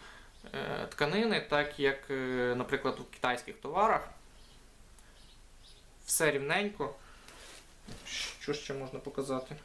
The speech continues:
Ну, от з іншої сторони, тобто воно навіть із середини прошите, те, що воно, в принципі, не буде видно, тобто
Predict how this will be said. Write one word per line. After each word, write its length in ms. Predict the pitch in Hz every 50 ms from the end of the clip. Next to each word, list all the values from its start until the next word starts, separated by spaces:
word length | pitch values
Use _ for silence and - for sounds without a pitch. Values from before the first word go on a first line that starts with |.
| - - - - - - - - - -
Ну, 140 | 151 143 131
от 100 | 123 123
з 80 | 139
іншої 300 | 156 156 147 - 131 127
сторони, 380 | - - - 143 139 135 127 - -
тобто 260 | 135 - - 127 - - - - - - - - - - - -
воно 240 | 139 147 160 180 180 170
навіть 420 | 165 160 156 151 151 - - - - - - -
із 260 | 170 156 156 - -
середини 500 | 165 165 160 160 156 175 180 165 139 131
прошите, 520 | - 131 131 131 - - 220 254 - 160
те, 180 | - - 143 139
що 220 | 139 - - 127
воно, 280 | 120 131 127 123 120 117
в 400 | - - - - - - - -
принципі, 380 | - 135 127 - - - 135
не 100 | 123 127
буде 220 | 123 131 127 123 131
видно, 280 | 147 202 214 196 151
тобто 400 | - - 135 - - 139 - -